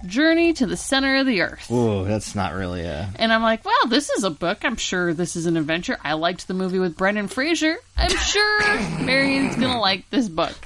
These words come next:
Speaker 2: Another Johnny, uh, another Brendan Fraser movie we
Speaker 1: Fun
Speaker 2: talked
Speaker 1: fact,
Speaker 2: about.
Speaker 1: your grandma from Minnesota signed it in nineteen eighty-seven.
Speaker 2: Oh, wow.
Speaker 1: Or ninety-two or something.
Speaker 2: And I might be,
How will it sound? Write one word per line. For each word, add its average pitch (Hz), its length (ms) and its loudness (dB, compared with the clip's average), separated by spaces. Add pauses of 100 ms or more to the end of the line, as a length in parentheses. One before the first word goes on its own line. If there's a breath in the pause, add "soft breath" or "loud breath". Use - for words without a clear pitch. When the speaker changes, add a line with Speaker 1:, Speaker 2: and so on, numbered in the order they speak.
Speaker 2:
Another - 200 0
Johnny, 139 440 2
uh, 135 140 2
another 147 400 4
Brendan 151 300 0
Fraser 180 320 -4
movie 95 240 -4
we 98 100 -4
Speaker 1:
Fun 220 140 0
Speaker 2:
talked 233 100 -2
Speaker 1:
fact, 240 160 0
Speaker 2:
about. - 60 -6
Speaker 1:
your 190 100 -6
grandma 190 400 0
from 214 320 0
Minnesota 180 540 0
signed 160 340 -2
it 214 160 -2
in 170 160 -2
nineteen 165 400 0
eighty-seven. 160 720 0
Speaker 2:
Oh, 120 60 6
wow. 107 400 2
Speaker 1:
Or 160 320 -2
ninety-two 175 640 0
or 165 120 0
something. 180 480 -2
Speaker 2:
And 156 100 2
I 175 120 2
might 240 280 0
be, 233 280 -2